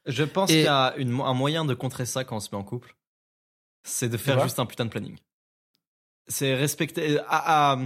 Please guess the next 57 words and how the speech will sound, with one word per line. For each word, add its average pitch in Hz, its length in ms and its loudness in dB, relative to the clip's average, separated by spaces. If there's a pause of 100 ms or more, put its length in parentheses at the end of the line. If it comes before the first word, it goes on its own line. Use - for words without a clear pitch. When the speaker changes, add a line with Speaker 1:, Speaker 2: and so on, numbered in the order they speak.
(460)
Speaker 1:
être 170 140 2
d'accord 170 340 2
avec 143 240 0
le 135 80 -2
fait 147 300 -4
que, - 100 -4
euh, 120 220 4
ouais, 139 300 2 (400)
pendant 147 260 2
que 143 60 -8
tu - 160 -12
vois 127 160 0
ta 127 120 0
meuf, 123 380 -4 (460)
c'est 185 420 2
tout 233 200 -4
du 190 140 -2
temps 185 340 0
où 156 140 -2
t'es 147 140 0
pas 170 100 2
en 165 100 4
train 156 180 0
de 151 80 0
faire 139 200 -2
des 131 100 0
pompes, 143 240 -4
c'est 139 180 -6
tout 143 140 -6
du 131 140 -10
temps 135 140 0
entre 127 180 -4
guillemets 120 240 -4
perdu, 123 500 -2
où 147 100 -4
t'es, 120 120 -8
où 110 80 -6
tu 101 100 -14
fais 113 80 -8
pas 107 140 -2
d'argent, 107 420 -2
où 123 80 -8
t'es - 80 -16
pas 107 100 -8
en 107 40 -8
train 110 140 -6
de 104 40 -8
te - 80 -10
développer 107 420 -6
personnellement. 117 480 -2 (460)
Euh, 123 300 2
mais 143 180 2
c'est 156 160 2
pas 180 140 2
grave 196 240 2
parce 151 160 -8
que 175 100 -2